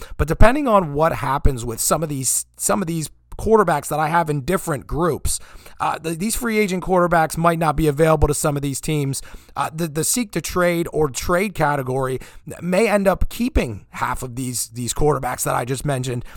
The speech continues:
And then if they ain't leaving, they may leave.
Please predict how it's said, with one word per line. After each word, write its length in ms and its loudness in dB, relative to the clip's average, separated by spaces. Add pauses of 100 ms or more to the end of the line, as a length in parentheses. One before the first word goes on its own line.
(140)
And 160 0
then 260 2
if 280 -6
they 160 4
ain't 240 0
leaving, 500 -2 (240)
they 280 -2
may 200 2
leave. 560 -6